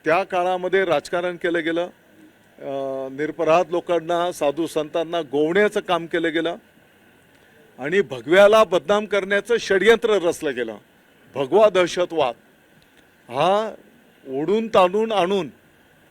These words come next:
त्या ठिकाणी दाखवण्याचा केविलवाणा प्रयत्न केला गेला होता. मी आपल्या माहितीकरता सांगू इच्छितो की ज्या दिवशी ह्या घटना,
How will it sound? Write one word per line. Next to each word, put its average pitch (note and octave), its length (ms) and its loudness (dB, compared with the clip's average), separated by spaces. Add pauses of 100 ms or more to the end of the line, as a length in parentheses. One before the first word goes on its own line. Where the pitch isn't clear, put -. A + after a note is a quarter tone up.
(280)
त्या D#3 100 0
ठिकाणी F#3 360 -6
दाखवण्याचा F#3+ 760 -4
केविलवाणा F#3+ 680 -2
प्रयत्न A3 380 -2
केला E3 240 0
गेला C3+ 200 -2
होता. - 200 -8 (520)
मी E3 120 -2
आपल्या G#3 280 2
माहितीकरता F3+ 640 -2
सांगू D#3 280 -8
इच्छितो F3 360 -8
की G3+ 180 -14
ज्या C#3+ 300 -6
दिवशी G3+ 560 -8 (120)
ह्या D#3 280 -4
घटना, E3 360 -8